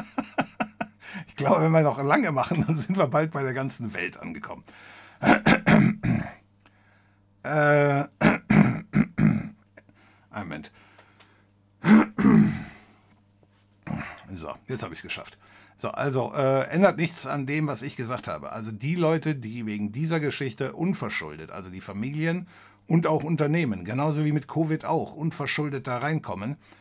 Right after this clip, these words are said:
äh, denen ist natürlich zu helfen. Das sind die warmen Worte.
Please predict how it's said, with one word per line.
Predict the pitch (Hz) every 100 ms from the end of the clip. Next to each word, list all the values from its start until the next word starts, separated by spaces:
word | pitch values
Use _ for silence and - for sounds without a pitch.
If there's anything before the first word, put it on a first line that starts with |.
| _ _ _ _ -
äh, | 135 127
denen | 117 139 143
ist | - -
natürlich | 151 139 135 131
zu | - 123
helfen. | - 156 - 78 67 _ _ -
Das | 101 -
sind | 117
die | 98 95
warmen | 95 92 87
Worte. | 85 - -